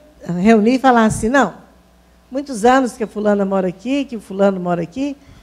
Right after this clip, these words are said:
ah, vamos ceder as nossas partes pra ele, deixa eles continuarem morando aí." Mas todo mundo tem herdeiro, não tem? Tem os filhos, tem os netos.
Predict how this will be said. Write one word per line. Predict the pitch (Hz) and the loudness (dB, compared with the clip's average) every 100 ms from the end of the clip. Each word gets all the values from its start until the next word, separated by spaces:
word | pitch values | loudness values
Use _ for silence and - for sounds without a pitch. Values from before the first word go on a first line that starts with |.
| _ _ | _ _
ah, | - 190 185 | -4 2 2
vamos | 202 330 370 | 2 0 0
ceder | 440 415 320 | -2 -2 2
as | 330 | 2
nossas | 269 254 247 - | 0 -8 -8 -4
partes | 233 214 214 | 0 0 -2
pra | - 196 | -6 -6
ele, | 247 | -4
deixa | 330 - | -6 -4
eles | 427 403 | -6 -6
continuarem | 415 403 392 359 349 349 | -8 -4 -2 2 2 2
morando | 320 294 294 269 | 2 2 2 2
aí." | 196 165 175 _ _ _ _ _ _ - | 2 0 -10 _ _ _ _ _ _ -4
Mas | 381 - | -2 -2
todo | 403 392 | -2 -2
mundo | 311 330 311 | -2 -2 -6
tem | 320 320 | -8 -4
herdeiro, | 311 233 175 202 196 180 | 0 2 0 2 2 0
não | 180 180 | -6 0
tem? | 285 269 175 143 - _ _ _ _ _ _ | 4 4 0 -10 -20 _ _ _ _ _ _
Tem | - 294 | -12 -8
os | 294 - - | -8 -8 -4
filhos, | 339 359 330 330 | 0 0 -2 -8
tem | - 285 277 262 | -6 -6 -4 -4
os | 226 | -6
netos. | 269 311 339 330 302 262 | 0 4 4 0 -10 -20